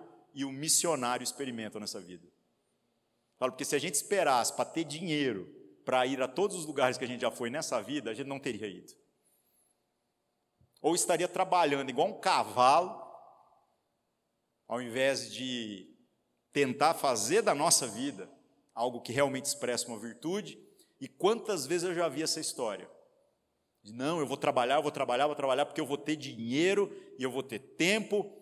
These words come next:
pra eu fazer o que eu quiser da minha vida." E os, o, a, a vida passa assim, e dali um pouco você não vai mais pra lugar nenhum,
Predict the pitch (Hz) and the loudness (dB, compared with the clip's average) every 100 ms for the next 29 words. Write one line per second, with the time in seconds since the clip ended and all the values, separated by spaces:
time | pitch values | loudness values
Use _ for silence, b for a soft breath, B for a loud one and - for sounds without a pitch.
0 | - - 127 127 120 120 107 95 156 202 | -14 0 2 2 0 0 0 0 2 2
1 | 190 190 143 156 156 151 143 107 104 90 | 0 -2 0 0 0 -4 -6 -6 -10 -12
2 | - 120 127 123 - - 143 123 120 120 | -12 -8 -6 -8 -12 -12 -6 -4 0 0
3 | 120 113 113 104 123 147 147 139 135 - | 0 0 -2 -2 0 0 2 2 4 2
4 | 151 - 143 165 175 - _ _ _ - | 2 0 -2 -6 -10 -18 _ _ _ -12
5 | 123 135 135 127 127 143 143 143 143 147 | -2 0 0 -4 0 -2 -2 -6 -4 -4
6 | 147 135 120 117 113 117 - 113 107 151 | -8 -2 0 2 -2 -4 -4 -4 0 0
7 | 214 214 165 165 | 0 -6 -6 -8